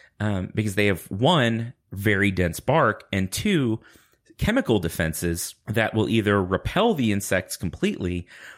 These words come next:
or as the insect starts to chew into the tree, it dies 'cause it has all these turpentines and all these different chemicals. I read a really cool study that if you look at the movement of some of these insects, they think that at the,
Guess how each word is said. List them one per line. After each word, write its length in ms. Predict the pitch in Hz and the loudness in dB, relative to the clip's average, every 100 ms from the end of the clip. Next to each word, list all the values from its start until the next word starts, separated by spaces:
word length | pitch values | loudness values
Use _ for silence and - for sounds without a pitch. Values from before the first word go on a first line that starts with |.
| - | -6
or 240 | 110 113 113 | 0 2 2
as 280 | 120 120 | 0 0
the 120 | 104 110 | -2 -2
insect 640 | 110 110 - 110 104 - - - | 0 0 0 0 -2 -6 -20 -8
starts 420 | - - 107 - | -2 0 0 -2
to 100 | - | -6
chew 400 | - - - 113 | -4 0 2 2
into 300 | - 113 104 | 2 2 2
the 100 | 90 | 0
tree, 420 | - - 208 190 123 | -2 -2 0 2 0
it 220 | 95 95 | 0 0
dies 380 | 156 156 110 - | 0 2 0 0
'cause 140 | 92 | -2
it 60 | 92 | 0
has 220 | 95 90 | 0 0
all 100 | 92 | 0
these 180 | 90 - | -2 -2
turpentines 720 | 98 92 92 - 92 90 87 | -2 -2 -4 -2 0 0 0
and 80 | 92 | -2
all 100 | 87 | 0
these 160 | 87 | -2
different 240 | 85 - - | -2 -8 -10
chemicals. 640 | - 123 - 92 87 - - - 101 | -4 -4 -2 -2 -2 -6 -10 -12 -2
I 60 | 117 | 0
read 200 | 120 165 | 2 2
a 140 | 101 | 2
really 240 | - 131 143 | 2 0 0
cool 220 | - 95 | 0 0
study 460 | - 113 113 87 - _ - | 0 0 2 2 -2 _ -10
that 640 | 101 110 107 104 - - _ _ - | -2 0 2 0 -2 -10 _ _ -6
if 160 | - | -2
you 120 | 107 | 0
look 340 | 104 135 185 175 - | 0 2 0 -2 -2
at 280 | 107 101 - | 2 2 0
the 100 | 95 | 0
movement 560 | 95 101 113 131 104 90 | 2 4 4 4 0 0
of 120 | 90 - | 0 0
some 160 | 101 | 2
of 100 | 90 | 2
these 200 | 92 85 | 0 0
insects, 500 | 95 90 - 80 80 | 0 0 0 -2 -2
they 140 | - 85 | -2 -2
think 300 | - 123 - | 0 -2 0
that 160 | 107 | 0
at 100 | 92 | 0
the, 320 | - 90 87 | 0 0 0